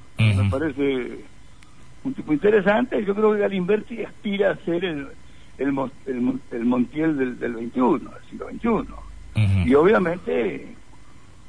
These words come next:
Speaker 2: construir en la interna radical es tan difícil o más difícil que en el peronismo.
Speaker 1: Ujú.
Speaker 2: Entonces
Speaker 1: Ujú.
Speaker 2: le va, le va, le va a costar, pero la vocación la tiene.
Speaker 1: Bueno, pero su candidato a goberna-
Speaker 2: El radicalismo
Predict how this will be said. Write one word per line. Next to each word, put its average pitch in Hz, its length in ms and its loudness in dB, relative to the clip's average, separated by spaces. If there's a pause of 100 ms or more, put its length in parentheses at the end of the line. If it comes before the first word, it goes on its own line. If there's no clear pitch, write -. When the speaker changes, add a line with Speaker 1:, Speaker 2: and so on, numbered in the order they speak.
Speaker 2:
construir 202 560 2
en 180 120 0
la 156 80 2
interna 175 360 -2
radical 147 500 0
es 139 180 -4
tan 190 200 2
difícil 160 540 -8
o 127 160 0 (340)
más 160 300 4
difícil 139 360 -6
que 127 80 -12
en 120 60 -8
el 117 60 -12
peronismo. 139 500 -10 (280)
Speaker 1:
Ujú. 101 420 2 (540)
Speaker 2:
Entonces 160 300 0
Speaker 1:
Ujú. 214 100 4
Speaker 2:
le 180 60 4
va, 151 280 2
le 123 140 -8
va, 135 180 -8
le 120 80 -10
va 143 100 -6
a - 40 -14
costar, 135 400 -2
pero 127 300 -4
la 127 100 0
vocación 135 440 -4
la 214 100 0
tiene. - 280 -6 (200)
Speaker 1:
Bueno, 101 440 4
pero 107 200 4
su 117 120 2
candidato 135 500 4
a 139 60 8
goberna- 135 260 4
Speaker 2:
El - 100 -10
radicalismo 170 600 -2